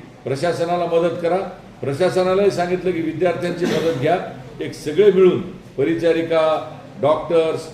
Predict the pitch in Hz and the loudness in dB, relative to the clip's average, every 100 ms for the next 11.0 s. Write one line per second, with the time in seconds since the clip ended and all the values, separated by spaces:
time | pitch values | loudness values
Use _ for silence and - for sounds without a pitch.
0 | 110 131 156 160 165 147 147 - 156 196 | -8 -2 0 2 0 -2 -4 -4 2 4
1 | 180 165 127 - - - 160 160 - 156 | 4 2 -4 -6 -16 -10 -8 -6 -4 -4
2 | 175 202 202 165 - - - 139 170 151 | 2 4 4 2 -8 -14 -2 0 0 -2
3 | 156 117 - - - 123 160 180 180 170 | -4 -4 -8 -16 -8 -2 0 2 0 0
4 | 165 170 160 139 151 160 160 147 139 110 | -2 -4 -2 -2 -2 -2 -4 -2 -2 -2
5 | 135 139 151 123 123 - - - - - | -2 -2 -2 0 -4 -4 -18 -20 -4 -2
6 | 143 175 170 165 165 165 160 165 156 107 | 0 0 0 0 0 -2 -2 -4 -6 0
7 | 135 139 185 185 185 - - - 120 135 | 2 4 4 4 -4 -14 -20 -12 -8 -6
8 | 147 139 170 156 156 160 156 147 147 139 | -4 -2 -2 0 -2 -2 -4 -4 -4 -4
9 | 151 151 131 151 143 151 120 120 139 180 | -2 -4 -4 -8 -4 -4 -2 -4 -2 -2
10 | 170 165 160 156 156 151 147 135 147 139 | -4 -2 0 2 2 2 -4 -4 -4 -4